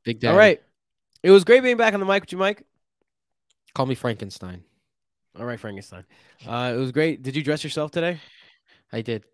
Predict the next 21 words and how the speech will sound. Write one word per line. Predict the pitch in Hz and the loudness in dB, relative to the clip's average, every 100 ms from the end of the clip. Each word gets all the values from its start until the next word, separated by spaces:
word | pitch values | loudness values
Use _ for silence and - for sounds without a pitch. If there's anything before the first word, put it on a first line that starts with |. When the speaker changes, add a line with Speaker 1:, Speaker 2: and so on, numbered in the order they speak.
| _ _ | _ _
Speaker 2:
I | - | -18
could | 113 117 | -16 -12
tell. | 123 98 95 | -12 -12 -14
Did | 110 | -12
you? | 101 | -6
Speaker 1:
I | |
wiped | 123 127 | -4 -4
my | 127 123 | -4 -6
own | 117 | -6
ass. | 117 113 104 - 117 | -6 -8 -12 -16 -18
Speaker 2:
<laughs> | - - 151 - 156 _ _ 156 165 170 175 - | -16 -14 -14 -14 -20 _ _ -16 -16 -18 -20 -12
Uh, | 127 131 127 | -8 -6 -4
with | 147 151 | -6 -4
that | 170 | -4
being | 165 151 | -4 -6
said, | 160 135 | -4 -4
Michael, | 147 139 113 - _ _ - | -6 -8 -10 -14 _ _ -8
uh, | 123 120 | -6 -4
would | 143 156 | -4 -4
you | 190 | -2
rather | 190 196 190 | 0 0 -2